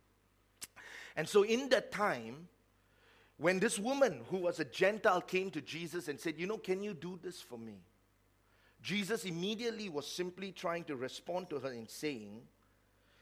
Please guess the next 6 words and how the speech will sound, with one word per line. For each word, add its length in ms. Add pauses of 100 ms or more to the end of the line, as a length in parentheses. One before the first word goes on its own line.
"You 120
know 100
what? 260 (1300)
At 200
the 80
table, 760